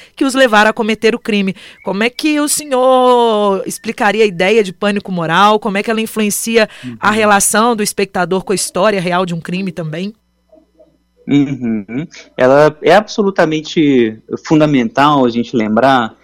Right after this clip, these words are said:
Speaker 2: que o ser humano, ele é movido muito mais pelo afeto do que pela razão, né? E é doloroso ter que admitir isso. Nós que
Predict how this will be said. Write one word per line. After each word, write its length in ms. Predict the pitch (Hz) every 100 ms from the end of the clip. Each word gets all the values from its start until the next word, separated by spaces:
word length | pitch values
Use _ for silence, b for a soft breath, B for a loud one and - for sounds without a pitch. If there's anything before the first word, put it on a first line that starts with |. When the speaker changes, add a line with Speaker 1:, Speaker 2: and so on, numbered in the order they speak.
| B B
Speaker 2:
que 100 | - 151
o 40 |
ser 180 | 147 175
humano, 460 | 156 151 170 170 -
ele 180 | 143 156
é 60 |
movido 840 | 160 151 120 143 160 127 123 110 _ _
muito 580 | - 156 175 196 240 233
mais 400 | 156 123 113 117
pelo 320 | - 180 185
afeto 680 | 156 131 - 131 147 196 -
do 120 | 190
que 140 | 196 190
pela 240 | 190 185
razão, 580 | 170 185 160 127 110 - _ _ b b _ _
né? 300 | 113 131 143
E 240 | 127 120 131
é 400 | 156 165 147 -
doloroso 800 | 147 175 196 143 151 185 151 117
ter 160 | - 117
que 80 |
admitir 600 | 120 113 117 110 123 107 101
isso. 300 | - - - _
Nós 480 | 117 120 135 143 131
que 360 | - 127 123